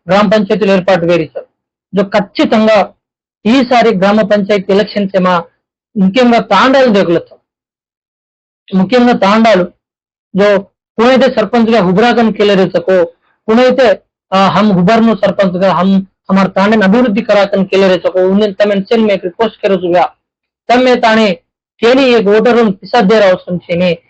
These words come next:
केनी पिसा देन तम आशा घालो मत, पागती रो भैया एक రెండు వేలు दे रहो, दी हजार दे रहो तो कनका तो मैं एक तीन हजार दोनों कन तम आलोचना करो मत, वो भैया मंदु,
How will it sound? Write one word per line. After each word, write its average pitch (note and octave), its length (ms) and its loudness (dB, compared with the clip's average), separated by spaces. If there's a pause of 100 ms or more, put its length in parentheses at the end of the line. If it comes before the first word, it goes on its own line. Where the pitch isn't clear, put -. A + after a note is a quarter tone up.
(180)
केनी A#3 200 2
पिसा A3 300 -2
देन A3+ 260 0
तम F#3+ 180 2
आशा F#3 260 0
घालो F3 300 0
मत, E3+ 260 -2 (520)
पागती G3+ 260 -2
रो A#3+ 120 2
भैया A3 200 2
एक G#3+ 160 0
రెండు G3+ 180 0
వేలు A#3 200 2
दे G3+ 100 0
रहो, G3 100 2
दी F3 220 -2
हजार G3+ 260 2
दे F#3 120 -2
रहो F#3 100 0
तो - 120 -16
कनका F3+ 240 -4
तो F#3 220 -2 (240)
मैं A3+ 180 2
एक G3 120 -2
तीन A#3+ 140 2
हजार A#3+ 260 2
दोनों G#3 260 0
कन G3+ 140 -2
तम F#3+ 160 2
आलोचना F#3+ 440 -2
करो E3 220 0
मत, E3+ 260 -4 (400)
वो G#3+ 100 2
भैया G#3+ 260 2
मंदु, G#3+ 300 2